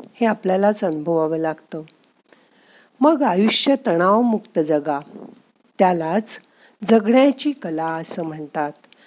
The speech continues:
ही शिका. एकदा जगण्याची कला तुम्ही शिकलात की तुमचं आयुष्य आयु-, चांगलं जाणार आहे. त्या आयुष्यातनं ईर्ष्या बाजूला करा. कितीही चांगली कर्म केलीत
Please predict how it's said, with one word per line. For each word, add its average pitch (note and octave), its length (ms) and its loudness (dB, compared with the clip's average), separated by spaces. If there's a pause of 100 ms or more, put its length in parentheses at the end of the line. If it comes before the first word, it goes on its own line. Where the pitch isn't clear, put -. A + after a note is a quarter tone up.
(220)
ही C#4 160 6
शिका. E3 480 -2 (560)
एकदा A#3+ 380 2
जगण्याची G#3 580 -2
कला F3 320 -2
तुम्ही F#3+ 340 -2
शिकलात F#3+ 560 -2 (800)
की A#3+ 120 0
तुमचं G3+ 420 -2
आयुष्य F3 640 -2 (1200)
आयु-, F#3 580 -4
चांगलं G3+ 420 4
जाणार E3 440 2
आहे. D#3 160 -2 (360)
त्या G#3+ 100 2
आयुष्यातनं F#3 800 0
ईर्ष्या G#3+ 500 -2
बाजूला D#3+ 560 -4
करा. D#3 280 -6 (800)
कितीही C#4 460 6
चांगली F#3+ 500 -2
कर्म F3 380 -2
केलीत E3 460 -2